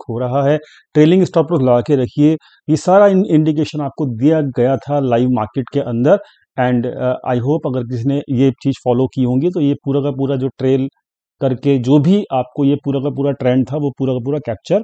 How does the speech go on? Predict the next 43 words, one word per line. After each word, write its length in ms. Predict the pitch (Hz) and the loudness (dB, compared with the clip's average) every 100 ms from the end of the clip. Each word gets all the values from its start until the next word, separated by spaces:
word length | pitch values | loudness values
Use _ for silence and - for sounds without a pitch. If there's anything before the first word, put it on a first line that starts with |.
| _ _ _ _ - | _ _ _ _ 0
हुआ 280 | 131 131 160 - - | 4 4 2 -6 -2
होगा। 260 | 123 107 98 _ - _ | -2 -2 -10 _ -20 _
दोस्तों, 200 | 180 208 | -6 0
यहाँ 120 | 220 214 | 2 4
पर 140 | 202 | 2
देखिए 300 | 185 214 214 - _ - - _ - | 0 0 0 0 _ -20 -18 _ -2
exactly 440 | 135 131 185 220 190 | 0 2 2 2 2
होता 240 | 139 147 | 2 0
क्या 200 | 120 113 | 0 -2
है, 140 | 101 95 _ _ - | -4 -8 _ _ 0
हमको 240 | 147 208 | 2 2
पूरा 240 | 180 196 214 | 0 2 2
प्रोसेस 420 | 151 131 185 - | 2 2 0 -4
के 160 | 202 | 0
through 320 | 196 - 180 160 | 0 2 0 2
जो 140 | 165 | 2
है 200 | 143 170 - _ _ - | 2 2 -2 _ _ -4
समझना 360 | 139 139 147 170 | 2 4 4 0
चाहिए 380 | - 113 139 147 | 0 2 4 2
मार्केट 380 | 135 110 139 120 | 0 -2 -4 -6
को। 140 | 156 165 | -4 -2
अगर 200 | 139 131 | -2 -4
प्रोसेस 360 | - 123 143 - | -4 -4 -4 -6
के 60 | 143 | -8
through 240 | - 165 | -2 -4
समझेंगे 520 | - 135 117 127 139 156 _ _ - | -2 -2 0 0 0 -4 _ _ 0
तभी 220 | 165 190 | 2 4
हम 200 | 170 180 | 4 2
मार्केट 320 | 143 123 139 - | 2 0 -4 -2
को 100 | 196 | -4
सही 300 | - 127 139 | -2 0 0
तरीके 400 | 135 123 117 135 | 0 -2 -2 -4
से 140 | 208 | -4
समझ 280 | - 120 180 - _ 151 | -6 -2 -2 -4 _ -2
पाएंगे। 300 | 131 107 98 _ _ _ - | -2 -2 -6 _ _ _ -2
यहाँ 140 | 147 | 2
पर 320 | 170 - - 131 | 2 0 2 2
exactly 420 | 131 156 196 220 | 2 0 2 2
अगर 220 | 190 202 | 4 4
ये 100 | 208 | 4
रेजिस्टेंस 680 | 170 - 156 - 175 180 - | 4 2 -4 0 2 2 0
है, 200 | 147 120 | 0 0
यहाँ 160 | 107 123 | 0 -4